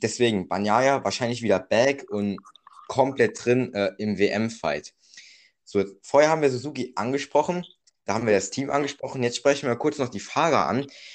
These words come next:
Alex Rins ein sehr, sehr schwieriges, ähm, Rennwochenende gehabt. Nach der Aufholjagd in Portimao vom letzten auf Platz, äh, was war's?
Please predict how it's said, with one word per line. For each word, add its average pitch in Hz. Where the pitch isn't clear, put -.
Alex 135
Rins 185
ein 151
sehr, 143
sehr 135
schwieriges, 120
ähm, 95
Rennwochenende 95
gehabt. 92
Nach 101
der -
Aufholjagd 139
in 113
Portimao 110
vom 98
letzten 104
auf 92
Platz, -
äh, 90
was 82
war's? 95